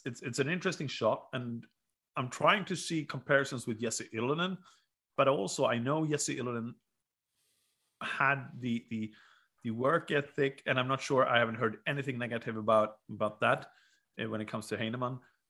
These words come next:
but I haven't really seen his hockey I Q the way I saw, uh, Ylönen. I think Heinemann is a work in progress, and, and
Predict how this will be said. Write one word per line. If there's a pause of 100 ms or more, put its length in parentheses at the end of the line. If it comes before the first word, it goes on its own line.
but
I
haven't
really
seen
his
hockey
I
Q
the
way
I
saw, (540)
uh,
Ylönen.
I
think
Heinemann
is
a
work
in
progress, (340)
and,
and